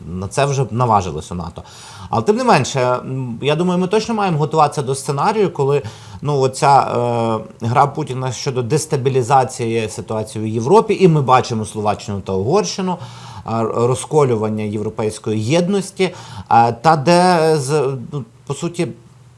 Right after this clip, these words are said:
ну, вимкнення міфу, а ми поки що говоримо про міф, е,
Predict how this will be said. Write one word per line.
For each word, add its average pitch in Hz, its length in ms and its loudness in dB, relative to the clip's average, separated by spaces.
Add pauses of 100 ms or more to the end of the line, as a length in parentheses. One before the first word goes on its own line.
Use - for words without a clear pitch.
(1400)
ну, 151 100 0
вимкнення 147 760 2 (760)
міфу, 175 640 2 (300)
а 107 100 2
ми 127 220 0
поки 143 220 -2
що 139 100 -4
говоримо 139 280 2
про 151 180 0
міф, 139 400 -2 (100)
е, 113 340 0